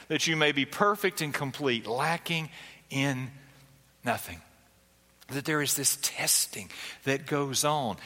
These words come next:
in the midst of the trials, and you can count it joy 'cause you know God has a purpose that's greater than your problems.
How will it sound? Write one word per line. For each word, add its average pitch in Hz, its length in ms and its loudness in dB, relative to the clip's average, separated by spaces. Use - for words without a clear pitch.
in 127 160 0
the 123 60 4
midst 139 400 2
of 127 100 -2
the 117 80 -8
trials, 143 540 0
and 123 120 -4
you 123 80 -2
can 113 200 -4
count 151 380 -2
it 123 120 -8
joy 160 280 0
'cause 117 180 -4
you 117 80 -2
know 131 180 0
God 135 220 0
has 120 160 -2
a 110 60 -6
purpose 147 480 -4
that's 110 180 -6
greater 135 540 -4
than 120 380 2
your 117 160 -2
problems. 110 840 0